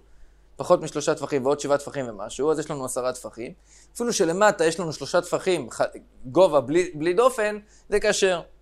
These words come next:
ומה יקמא שמלן, מה החידוש של הברייתא? למשלשלים דפנות מלמעלה למטה, כמו דעתו של רבי יוסי, שאפילו שהדופן לא מגיעה עד הרצפה, ואפילו לא פחות משלושה טפחים מהרצפה, אלא אפילו שיש מרחק חלל של שלושה טפחים בין הרצפה לבין הדופן,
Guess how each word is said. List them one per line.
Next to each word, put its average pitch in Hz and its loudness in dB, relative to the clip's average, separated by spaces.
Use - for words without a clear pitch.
ומה 120 0
יקמא 147 2
שמלן, 135 -2
מה 143 0
החידוש 147 -2
של 160 2
הברייתא? 170 6
למשלשלים 127 0
דפנות 175 2
מלמעלה 156 2
למטה, 135 2
כמו 156 -2
דעתו 147 2
של 151 -4
רבי 120 0
יוסי, 117 -6
שאפילו 175 -6
שהדופן 196 2
לא 196 0
מגיעה 180 4
עד 175 6
הרצפה, 156 4
ואפילו 180 -2
לא 180 4
פחות 156 0
משלושה 160 -4
טפחים 156 -6
מהרצפה, 139 -2
אלא 139 2
אפילו 202 -2
שיש 196 0
מרחק 180 4
חלל 185 4
של 165 -2
שלושה 156 -2
טפחים 175 -4
בין 160 0
הרצפה 156 0
לבין 170 0
הדופן, 240 6